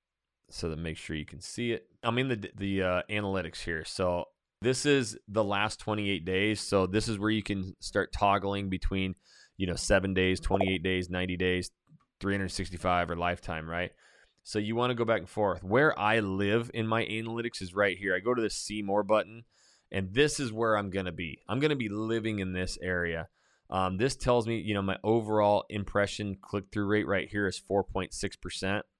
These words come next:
For these kind of channels, it's just kinda common. Now, the reason is I've got some absolute killer videos that have tons. If I go to lifetime here, this channel's about eighteen months old,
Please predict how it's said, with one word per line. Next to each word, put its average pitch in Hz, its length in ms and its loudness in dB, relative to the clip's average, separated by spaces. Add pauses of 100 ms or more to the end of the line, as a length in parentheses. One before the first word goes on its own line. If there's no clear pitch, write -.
(100)
For - 140 -4
these 139 240 2
kind 170 180 4
of 143 80 2
channels, 127 420 0
it's - 240 -4
just - 360 0 (160)
kinda 101 240 2
common. 90 400 -2 (300)
Now, 113 280 0
the 117 160 -4
reason 156 520 0
is 127 280 0
I've 110 180 -2
got 143 260 0
some 113 320 -6
absolute 113 800 0
killer 120 500 4
videos 95 540 -2
that - 160 -8
have 95 220 -4 (100)
tons. 117 560 -4
If - 160 -8
I 123 100 4
go 151 140 2
to 143 80 4
lifetime 95 580 -2
here, 95 200 -2
this 117 180 -4
channel's 135 320 -4
about 110 300 0
eighteen 107 400 -8
months 110 280 -8
old, 113 200 0